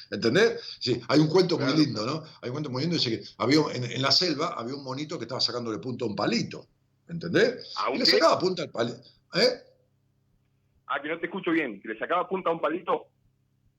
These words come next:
Speaker 1: Sí, a un palito, por eso vos escuchás,
Speaker 2: Ah.
Speaker 1: tratá de no hablar porque si, si, si hablamos los dos a la vez cagamos, ¿entendés?
Speaker 2: Bueno.
Speaker 1: Entonces le sacaba punta a un palito el monito, ¿no? Sacaba punta a un palito. Entonces, este, este, este, pasó un, una lechuza, ¿no?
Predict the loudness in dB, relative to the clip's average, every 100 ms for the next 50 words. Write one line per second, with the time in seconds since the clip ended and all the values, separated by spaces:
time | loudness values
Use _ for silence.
0 | _ _ -2 0 -2 0 0 0 -2 -6
1 | -8 -6 -4 -2 -2 -2 -2 0 2 2
2 | 2 2 4 4 4 2 -2 -4 -4 -8
3 | -6 -4 -2 0 0 0 2 2 2 2
4 | 2 0 -2 -10 -10 -4 2 2 0 -8
5 | -4 -2 -2 -6 -6 2 4 4 4 2
6 | 2 0 2 2 0 0 0 0 0 -2
7 | -8 -10 -12 -12 -10 -10 -8 -8 -6 -4
8 | -4 -2 -2 0 -2 -2 0 2 2 0
9 | -2 0 2 0 2 4 4 0 -4 -2
10 | 2 4 4 4 -2 _ _ _ _ _
11 | _ -6 -4 0 2 2 2 2 2 2
12 | 0 -4 -14 _ -14